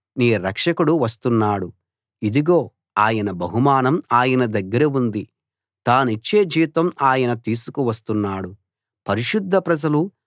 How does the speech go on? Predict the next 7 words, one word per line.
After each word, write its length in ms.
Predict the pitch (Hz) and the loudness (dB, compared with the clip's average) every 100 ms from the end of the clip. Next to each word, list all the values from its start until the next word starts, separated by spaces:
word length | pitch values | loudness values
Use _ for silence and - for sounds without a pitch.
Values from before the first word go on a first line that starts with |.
| _ | _
యెహోవా 520 | 120 101 147 202 202 196 | -2 2 4 4 4 2
విమోచించిన 760 | - 107 123 175 175 165 165 | 2 0 0 0 -2 -2 0
వారు 460 | 156 151 147 151 160 | 2 2 2 0 -2
అని 300 | 113 113 170 226 _ _ _ _ | 0 0 0 -2 _ _ _ _
వీళ్ళు 500 | 113 120 110 139 214 _ - | 2 2 2 0 -2 _ -2
మిమ్మల్ని 440 | 117 110 107 104 | 2 2 2 0
పిలుస్తారు. 680 | 101 98 113 - 113 104 92 | 0 -2 -2 0 0 0 -6